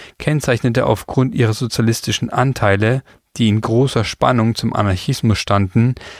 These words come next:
ein gebrochenes Verhältnis zum Eigentum. Wie der Titel seiner Schrift,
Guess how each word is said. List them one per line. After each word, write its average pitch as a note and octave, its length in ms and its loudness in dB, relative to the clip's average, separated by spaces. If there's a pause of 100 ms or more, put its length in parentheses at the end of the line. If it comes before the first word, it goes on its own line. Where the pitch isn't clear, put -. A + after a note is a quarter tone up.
(120)
ein C#3+ 200 0
gebrochenes A#2 680 0
Verhältnis G#2 760 0
zum - 240 -2
Eigentum. G2 840 0 (760)
Wie B2 100 2
der G2+ 180 0
Titel C#3 340 0
seiner G2 280 0
Schrift, - 480 -2